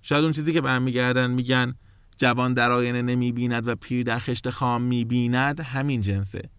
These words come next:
پیر، انسان مجرب، انقدر تجربه داره که وقتی نگاه می‌کنه، خود به خود گزینهٔ درست رو می‌بینه.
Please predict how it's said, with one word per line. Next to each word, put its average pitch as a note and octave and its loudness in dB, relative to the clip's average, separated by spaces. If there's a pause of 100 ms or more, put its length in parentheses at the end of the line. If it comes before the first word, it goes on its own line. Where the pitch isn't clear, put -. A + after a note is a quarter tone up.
(1000)
پیر، E3 -2 (760)
انسان C3+ -2
مجرب، A#2+ -2 (760)
انقدر D3 0
تجربه C3+ -2
داره F#2+ -4 (540)
که D#3 0
وقتی E3+ -4
نگاه C#3+ 0
می‌کنه، C#3+ -2
خود - -4
به D3 -4
خود F3 -4
گزینهٔ D3 0
درست C#3+ -2
رو D3 -2
می‌بینه. C3 -2